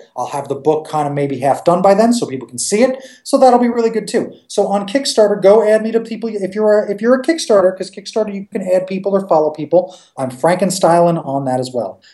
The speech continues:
Again, it's not Frankenstyling with an I N G. It stops with an N, F R A N K E N S T Y L I N.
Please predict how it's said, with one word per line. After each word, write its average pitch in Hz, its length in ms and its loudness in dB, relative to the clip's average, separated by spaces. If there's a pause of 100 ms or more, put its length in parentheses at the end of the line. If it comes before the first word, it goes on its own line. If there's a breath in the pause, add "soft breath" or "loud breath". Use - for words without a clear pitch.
Again, 190 240 4
it's 190 120 -4
not 190 220 4
Frankenstyling 202 800 2
with 196 140 0
an 196 60 -2
I 196 180 0
N 196 120 -4
G. 127 300 -6 (320 soft breath)
It - 160 -10
stops 185 340 2
with 196 120 -4
an 202 100 0
N, 135 220 -2
F 147 200 -8
R 175 200 4
A 170 80 4
N 165 100 -4
K 170 260 2
E 170 200 -4
N 156 240 -8 (180)
S 247 240 2
T 208 320 -8
Y 175 400 2 (100)
L 156 300 -2
I 139 400 -6
N. 113 300 -12